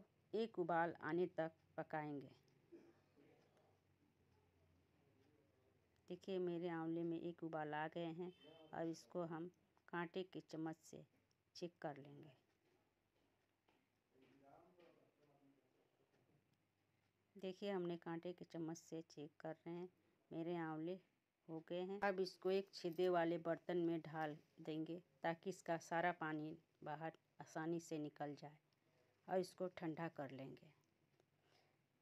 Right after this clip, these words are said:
आंवले में भरपूर मात्रा में विटामिन सी पाया जाता है। ये बालों, आँखों और स्किन के लिए बहुत ही फ़ायदेमंद चीज़ है।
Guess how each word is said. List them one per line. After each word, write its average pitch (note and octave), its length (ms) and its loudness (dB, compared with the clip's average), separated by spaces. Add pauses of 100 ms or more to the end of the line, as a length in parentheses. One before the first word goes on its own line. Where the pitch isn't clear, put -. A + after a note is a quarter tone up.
(640)
आंवले G#3 360 6
में F#3 360 6
भरपूर F3+ 500 2
मात्रा E3+ 420 4
में E3+ 160 2
विटामिन D#3+ 540 0
सी F3 260 -2 (100)
पाया D3+ 260 2
जाता D3+ 420 -2
है। D3 220 -4 (240)
ये E3+ 120 2
बालों, E3+ 440 4
आँखों E3 400 0
और E3 180 0 (720)
स्किन F#3 560 6
के E3+ 240 2
लिए D#3+ 220 2
बहुत E3 480 -6
ही D#3 140 -2 (240)
फ़ायदेमंद D#3 640 0
चीज़ D#3 360 -8
है। D3+ 180 -10